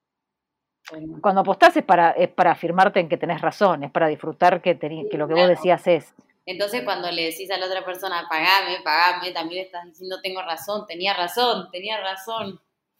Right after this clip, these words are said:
Speaker 2: No, po-, por ahí sí soy capaz de hacerte saber que recordar el momento de la apuesta para volver a relatar y dejar en claro que yo tenía razón,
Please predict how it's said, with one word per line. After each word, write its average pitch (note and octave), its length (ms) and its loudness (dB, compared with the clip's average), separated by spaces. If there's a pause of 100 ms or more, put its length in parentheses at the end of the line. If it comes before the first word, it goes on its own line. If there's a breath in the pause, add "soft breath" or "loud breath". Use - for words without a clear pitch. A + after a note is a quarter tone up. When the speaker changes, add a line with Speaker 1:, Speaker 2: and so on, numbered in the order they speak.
(760)
Speaker 2:
No, A#3 480 8 (260)
po-, A3 180 6
por A#3 160 8
ahí D4 120 12
sí D4+ 100 2
soy C4 160 10
capaz A#3 320 8
de A3+ 480 6 (720)
hacerte B3 480 6
saber A3+ 500 8
que F3 300 -2 (340)
recordar G3 560 6
el A#3+ 80 10
momento A3+ 300 6
de A3 80 6
la G3 60 8
apuesta C4 720 8 (640)
para F3 600 8 (160)
volver F3 420 6
a G#3 60 10
relatar G3 600 6 (460)
y F3 120 0
dejar F#3 420 4
en F3 180 -4
claro G3+ 280 6
que F3 100 0
yo F#3 120 0
tenía F3 220 0
razón, D3+ 580 -4